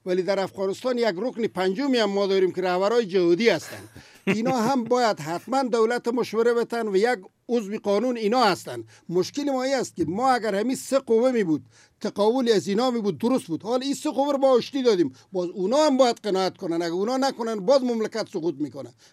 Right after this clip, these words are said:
مشکلی مردمی است. مردم افغانستان هم در طریق رسانه هم، شما آقای نظر از به خفه نشین، شما رسانه هم نظر به پالیسی که دارین مجبورین گاه وقتی حرف خود جاویده بگوین.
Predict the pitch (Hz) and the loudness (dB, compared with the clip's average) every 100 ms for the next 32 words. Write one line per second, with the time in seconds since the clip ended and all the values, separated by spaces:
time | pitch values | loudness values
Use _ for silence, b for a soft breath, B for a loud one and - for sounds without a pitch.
0 | - 180 - 294 294 220 208 285 294 262 | -6 -6 -4 -4 -2 -2 -2 -2 -2 -2
1 | 170 196 208 262 240 202 214 208 262 247 | -2 -6 -4 -4 -4 -4 -6 -2 -2 0
2 | 269 214 B B B 156 214 - 247 294 | -2 -4 B B B -4 -4 2 0 2
3 | 247 226 - 220 214 269 269 214 - 240 | 0 0 0 -4 -2 0 0 -2 -6 -8
4 | 233 247 254 233 254 226 202 214 - 220 | -2 -2 0 0 -2 -2 -4 -4 -4 -4
5 | 247 269 277 185 120 B B B - - | -4 -4 -2 -2 -4 B B B -12 -6
6 | 220 277 247 - 226 247 269 269 233 233 | -2 0 0 -2 -4 -2 -2 -2 -2 -4
7 | 254 247 247 226 247 254 285 233 262 262 | -4 -4 -4 -2 -4 -4 -8 -8 -2 0
8 | 254 240 233 185 277 254 214 214 247 240 | 0 -4 -4 -4 -6 -4 -2 0 0 -2
9 | - 208 190 B _ 240 220 190 214 214 | -4 -6 -8 B _ -4 -4 -4 -2 -2
10 | 143 196 190 214 247 208 165 151 117 | 2 4 4 4 0 4 4 4 0